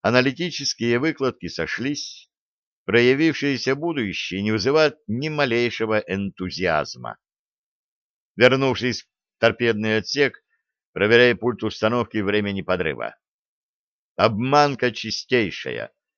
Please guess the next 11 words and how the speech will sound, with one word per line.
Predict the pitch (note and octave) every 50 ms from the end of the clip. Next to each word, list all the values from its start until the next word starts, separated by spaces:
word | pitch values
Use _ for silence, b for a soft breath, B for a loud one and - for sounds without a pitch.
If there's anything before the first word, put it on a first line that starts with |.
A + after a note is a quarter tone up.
| _ _ _ _ _ _ _
полностью | - C3 D3 D3+ C#3+ C3+ C3+ B2+ A#2 - - B2+ B2
фальшивая, | - - G2+ G#2 G2 F2+ - - - - B2 A2+ F2 C#2+ C2 G#1+ - -
хотя | - G#2 G2+ - C3+ B2+ B2+
и | B2 B2 A#2+ A2+
правдоподобная. | - A2 A2+ A2+ A2+ A#2+ - C3+ C#3 C#3 G2 C#2 A#1+ A#1+ A1+ G#1+ G#1+ - _ _ _ _ _ _ _ _ _ _ _ _ _ _
На | D3+ C#3+ D#3+ E3
двух | C#3 C3+ C#3 C3+ B2+ - - _ _ _ _ _ _ -
запараллеленных | E2 E2+ F#2+ G2+ G2+ G2 F#2+ E2 F#2+ F#2+ F#2+ A2 C3+ D#3+ E3+ D3+ C3+ A2+ F#2+ F2 D#2 -
китайских | - F2 D#2+ - G#2 G2 F#2+ F2+ - - - E2+ D#2+ - - - -
девятивольтовых | F#2+ F#2 A2 G#2+ G#2+ - - A2 G#2+ A2 G2+ - - F2+ E2+ E2 C2+ C2+
батарейках | D2 D#2+ - E2 D2+ C#2+ C#2+ D2 D2 - B2+ D3 - - -